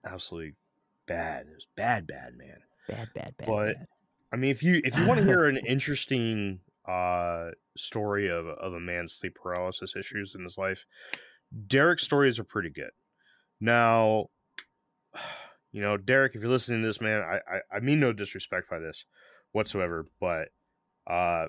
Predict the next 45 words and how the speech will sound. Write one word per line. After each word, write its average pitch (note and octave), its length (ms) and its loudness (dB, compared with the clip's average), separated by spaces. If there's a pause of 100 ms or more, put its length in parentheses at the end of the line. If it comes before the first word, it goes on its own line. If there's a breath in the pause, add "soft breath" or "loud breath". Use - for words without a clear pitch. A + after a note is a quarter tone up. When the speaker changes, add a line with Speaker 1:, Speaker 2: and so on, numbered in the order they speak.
Speaker 1:
from F#2+ 600 -2
the - 80 -8
time A#2+ 260 0
that A2 100 4
I've F#2+ 120 2
known G#2+ 220 0
this B2 180 -2
man B2+ 320 2 (540)
in F#2+ 560 0
the, F#2+ 180 -6
the E2+ 80 -2
Navy, G#2 520 -2 (640)
he G2+ 760 -4 (120)
is E2+ 140 -12
quite - 540 -4
the F2 160 -8
exaggerator. C#2+ 600 -10 (240)
And F2+ 100 -2
it F2+ 100 -2
doesn't G2 320 -2
necessarily F2+ 540 -6
have F#2+ 220 0
to F#2+ 80 -12
be, E2+ 480 -6 (840 soft breath)
dude, A#2+ 220 2
it, A#2 180 2
it, A2 180 0 (120)
I, B2+ 180 4 (320)
I D3+ 120 4
don't F#3 220 4
know B2+ 160 6
if B2+ 100 0
he B2 80 2
was A#2+ 180 4
exaggerating A2+ 640 2
during A2 320 -2
his G#2 320 0
sleep - 320 -4
paralysis A#2 540 -2
episode B2 540 -2
that A#2 120 0
we A#2 60 -6
did A#2 200 -2
with A#2+ 160 -2
him, B2+ 300 -4